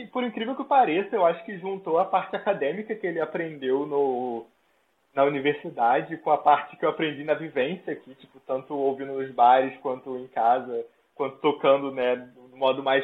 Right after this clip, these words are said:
freestyle. Mas, por incrível que pareça, deu um match muito,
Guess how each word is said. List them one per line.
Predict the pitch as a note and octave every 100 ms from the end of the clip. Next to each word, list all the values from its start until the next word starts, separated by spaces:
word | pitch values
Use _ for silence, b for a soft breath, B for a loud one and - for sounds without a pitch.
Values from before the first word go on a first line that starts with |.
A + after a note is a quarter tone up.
| -
freestyle. | C#3 C3+ - D3 C3 D3 C3+ - b b _ _
Mas, | C#3 D3+ -
por | - G3
incrível | G3 G3 G3+
que |
pareça, | A#3 G#3 F3 F3+ G3+ F3+ E3+ _ _ _
deu | F3
um | F3+
match | F3 E3 F3+ A3
muito, | E3 F3 - A#3